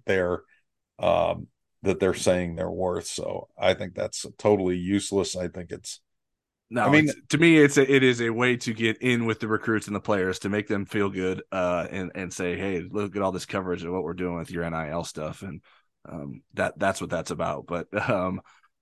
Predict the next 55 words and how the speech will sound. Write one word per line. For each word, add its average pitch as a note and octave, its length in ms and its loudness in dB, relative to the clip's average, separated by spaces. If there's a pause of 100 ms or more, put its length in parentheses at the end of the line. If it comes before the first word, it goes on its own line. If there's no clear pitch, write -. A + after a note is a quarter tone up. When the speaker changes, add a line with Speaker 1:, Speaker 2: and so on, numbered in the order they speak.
Speaker 2:
my A#2+ 160 4
job C3 300 6
isn't A#2+ 220 -2
to A2 80 -2
promote A2+ 440 2
people's G#2+ 340 0
N G#2 120 4
I G#2 140 6
L G#2 160 6
deals. G2+ 500 0
Um, G2+ 320 0
I G2 120 4
will G#2+ 140 2
tell A2 200 2
people G#2+ 240 0
what's G#2+ 160 0
going G2+ 280 2
on, A#2 220 4
and A2+ 100 0
they G#2+ 100 4
can C#3+ 140 2
Speaker 1:
We're D3+ 140 6
gonna C3 80 10
Speaker 2:
find A#2 100 6
that A2+ 100 6
Speaker 1:
promote A#2 220 10
Speaker 2:
out. - 20 10
Speaker 1:
our G#2+ 220 4
own D3 280 10
N A#2 160 6
I G#2+ 200 4
L G2 200 4
deals. F#2 240 -4
Speaker 2:
Yeah, B2+ 180 4
that's C3+ 240 4
right. B2+ 280 6
I'm A2+ 120 4
not A#2+ 180 2
getting, A#2+ 220 -2
I'm A#2 100 0
not C3+ 140 4
getting A#2 220 -2
paid A2+ 240 0
to G2+ 60 0
promote G#2 340 0
someone G2+ 280 0
else. G2+ 260 2
If F2+ 100 -4
they're A2+ 140 4
getting A2 240 2
paid, A2 240 2
they G#2 100 2
can G2+ 140 -4
promote G2+ 300 -4
themselves. F2+ 560 -4